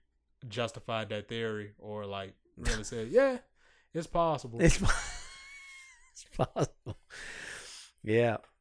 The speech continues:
Speaker 2: No, it was, um,
Speaker 1: And like I s-, I was trying to think about Ant-Man one. What did, did Hope know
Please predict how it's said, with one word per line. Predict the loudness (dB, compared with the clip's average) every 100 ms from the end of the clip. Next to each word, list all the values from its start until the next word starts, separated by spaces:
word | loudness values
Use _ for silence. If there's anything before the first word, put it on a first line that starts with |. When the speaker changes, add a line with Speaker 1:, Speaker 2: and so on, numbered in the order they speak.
| -2
Speaker 2:
No, | 4 6 8 8
it | 6
was, | 0 0
um, | 2 6 6 6 4 0 -6 -16 _ _ _ _ _ _ _
Speaker 1:
And | -6 -6 _ _
like | 6 8
I | 8
s-, |
I | 8 8
was | 8
trying | 6 4
to | 2 -2 0
think | 0
about | 4 4 2 0
Ant-Man | -2 -2 0 -2 0
one. | 0 0 -2
What | -6 -4
did, | -4 -4
did | -4 -4
Hope | 0 0 0
know | -2 -2 -2